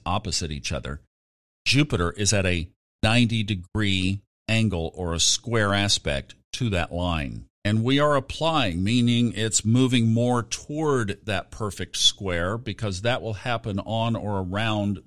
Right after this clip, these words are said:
the twenty-eighth when Jupiter crosses over into Pisces.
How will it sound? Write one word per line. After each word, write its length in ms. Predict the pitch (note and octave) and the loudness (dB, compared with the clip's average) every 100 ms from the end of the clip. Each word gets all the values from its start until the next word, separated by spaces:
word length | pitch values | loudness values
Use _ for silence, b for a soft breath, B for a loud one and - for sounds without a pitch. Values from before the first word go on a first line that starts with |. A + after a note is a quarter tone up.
| - | -8
the 280 | G2 F#2 | -6 -6
twenty-eighth 960 | E2+ - A2+ G#2 - - B2 F#2 - - | -10 -8 -6 -6 -8 -2 -2 -2 -8 -8
when 200 | F2 E2 | -4 -4
Jupiter 520 | - G#2+ E2+ E2+ D#2+ _ _ - | -4 -6 -6 -6 -8 _ _ -10
crosses 640 | - G#2+ G2+ G2+ F2+ - - | -2 0 0 -2 -4 -6 -6
over 300 | G#2 G2 F2+ | -6 -4 -2
into 180 | F2 E2+ | -4 -4
Pisces. 880 | - - A2+ G#2 - A#1+ A#1 - - | -8 -4 -2 0 -2 -4 -8 -6 -6